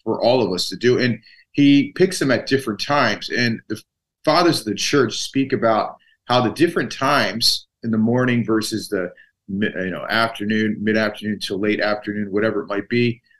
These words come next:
all is basically different stages of life. So some people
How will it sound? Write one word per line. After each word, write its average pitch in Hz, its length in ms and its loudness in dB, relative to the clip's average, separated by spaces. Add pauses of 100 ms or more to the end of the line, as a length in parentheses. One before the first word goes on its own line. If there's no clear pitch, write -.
(180)
all 147 340 4
is 117 220 0
basically 120 460 2
different 120 360 -2
stages 107 540 0
of 87 160 -12
life. 104 320 0
So 120 160 -4
some 214 240 2
people 156 420 -2